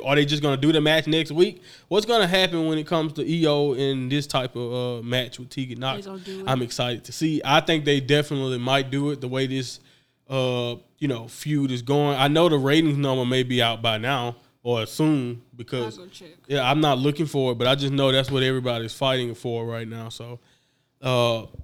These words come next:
Speaker 1: we'll see, and we might point that out at the end of the show. Uh, but great start to the show. I liked it. It was very solid, you know. Uh, and, uh, I can't wait to see what Tegan Nox is,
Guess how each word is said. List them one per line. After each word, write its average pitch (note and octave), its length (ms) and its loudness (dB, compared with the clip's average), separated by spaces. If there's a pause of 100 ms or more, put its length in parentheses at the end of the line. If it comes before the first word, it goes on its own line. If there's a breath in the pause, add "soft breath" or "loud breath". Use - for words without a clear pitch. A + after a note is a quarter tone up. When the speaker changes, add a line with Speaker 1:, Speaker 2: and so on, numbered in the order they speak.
Speaker 1:
we'll C#3+ 200 0
see, B2 400 -6
and A#2 160 -8
we A#2+ 180 -8
might A#2+ 320 -4
point B2+ 200 -6
that A#2 140 -6
out A2+ 140 -6
at A2 100 -16
the A#2+ 180 -12
end A2+ 140 -10
of G#2 80 -12
the G#2+ 40 -18
show. A#2+ 320 -10 (640)
Uh, B2+ 320 4
but F3+ 420 4 (720)
great E3+ 380 2
start F3+ 380 2
to F#3 100 0
the D#3+ 80 0
show. F#3+ 300 2
I D3 100 2
liked D3+ 300 0
it. G3+ 80 -2
It - 20 0
was C3 140 -2
very F3+ 280 0
solid, F#3 520 0
you C#3+ 160 -4
know. C3 840 -4 (1600 loud breath)
Uh, C#3 40 -8
and, C3 240 0
uh, B2+ 360 0 (340)
I B2 120 -4
can't E3+ 220 2
wait E3+ 140 0
to D3+ 80 -10
see F#3 220 -4
what D3 220 -4
Tegan D#3 280 -4
Nox D3+ 340 -4 (280 loud breath)
is, B2 200 -10